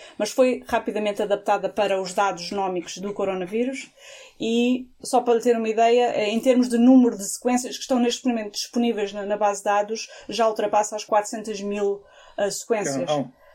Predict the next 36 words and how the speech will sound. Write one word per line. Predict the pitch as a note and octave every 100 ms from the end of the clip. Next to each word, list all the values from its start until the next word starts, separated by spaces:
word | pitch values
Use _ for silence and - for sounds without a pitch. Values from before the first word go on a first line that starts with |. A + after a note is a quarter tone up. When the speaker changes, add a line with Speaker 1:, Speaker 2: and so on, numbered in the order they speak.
| _
Speaker 1:
Portanto, | - A3
Speaker 2:
é | C#4
uma |
Speaker 1:
isto | C#4+ D4
Speaker 2:
coisa | C4+
Speaker 1:
é |
Speaker 2:
muito | C#4 E4+
Speaker 1:
toda, | F4 C4+ C#4+
isto | D4 D4
é | C4+
toda | C4+ C#4 C#4+ B3+ B3
a | - A#3
sequenciação | - D4+ C#4+ B3+ B3+ C4 C4 B3
que | B3+
existe | A3 B3+ B3 A#3+
a |
nível | A#3 A#3 A3+
mundial, | A3 G#3+ G#3+ G3+ F3+
portanto, | F#3+ F#3+
não | G#3+
só | - G#3
no | G3
Reino | G3 F#3+
Unido, | G3+ C#4 C4+
claro, | G#3 G#3
uma | G#3
grande | A3+
percentagem | - A#3 A3 A#3 G#3 F#3
é | -
o | G#3
Reino | G#3 G3+
Unido | G3+
que | G3
está | - G3
a |
gerar, | G3+ G#3 A3